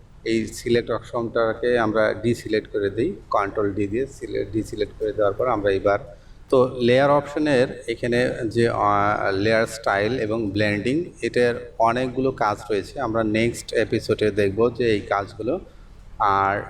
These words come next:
এখান থেকে লেয়ার মাস্কিং যে আছে এগুলো আমরা নেক্সট টিউটোরিয়াল দেখব, কারণ এগুলোর বিস্তারিত আপনি যদি না দেখেন সেক্ষেত্রে আপনি এখানে খুব একটা ভালো কিছু শিখতে পারবেন না। তো, আহ, লেয়ার স্টাইল অর্থাৎ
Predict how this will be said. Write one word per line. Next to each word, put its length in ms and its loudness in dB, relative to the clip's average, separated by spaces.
এখান 220 -2
থেকে 160 2
লেয়ার 400 2
মাস্কিং 600 -2
যে 160 2
আছে 500 0
এগুলো 380 4
আমরা 400 2
নেক্সট 400 -2
টিউটোরিয়াল 420 2
দেখব, 220 2
কারণ 380 2
এগুলোর 420 2
বিস্তারিত 560 0
আপনি 260 0
যদি 240 -6
না 240 2
দেখেন 360 0
সেক্ষেত্রে 540 -4
আপনি 240 -2
এখানে 640 -2
খুব 80 0
একটা 260 2
ভালো 580 -2
কিছু 220 -6
শিখতে 320 -2
পারবেন 300 0
না। 140 -6
তো, 160 4
আহ, 840 -2
লেয়ার 280 4
স্টাইল 440 0
অর্থাৎ 280 0